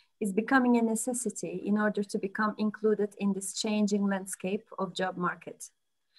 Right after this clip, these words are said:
How can we then discuss idea of meaningful learning in this context? Can we think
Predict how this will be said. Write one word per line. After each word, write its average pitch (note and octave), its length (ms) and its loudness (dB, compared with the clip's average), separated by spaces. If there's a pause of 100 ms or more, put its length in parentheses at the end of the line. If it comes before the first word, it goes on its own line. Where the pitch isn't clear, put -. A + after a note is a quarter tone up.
(260)
How C#4 300 8
can B3 340 2
we G#3+ 160 6
then G#3 460 0
discuss G3+ 600 0
idea G3 640 4
of F3+ 220 -2
meaningful G#3 720 2
learning D#3+ 460 0
in D3+ 120 -6
this D#3 160 -8
context? - 800 -6 (560)
Can B3+ 220 2
we C4+ 140 6
think C#4+ 420 4